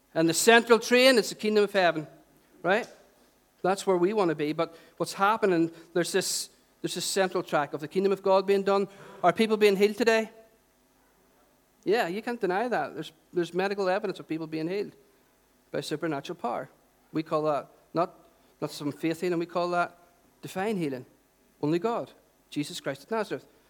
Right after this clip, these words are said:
Is that happening today? Are people still dying? Yeah, yeah. Are people being set free from their addictions today? Do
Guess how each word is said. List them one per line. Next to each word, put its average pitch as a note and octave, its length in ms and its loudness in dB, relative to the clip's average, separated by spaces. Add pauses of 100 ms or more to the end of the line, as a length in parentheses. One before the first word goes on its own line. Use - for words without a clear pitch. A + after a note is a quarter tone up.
(100)
Is E3 100 0
that F#3 140 6
happening G3 320 6
today? A#3 320 2 (760)
Are D#3+ 80 0
people D#3 220 -4
still F3 180 -2
dying? F#3 320 0 (840)
Yeah, C3 260 -10
yeah. C3 180 -12 (460)
Are D#3+ 100 6
people E3+ 280 2
being F3 200 2
set F3 240 -2
free F3+ 220 0
from F3+ 180 0
their D#3+ 120 2
addictions E3 400 -4
today? G#3 260 -2
Do G#3+ 60 -12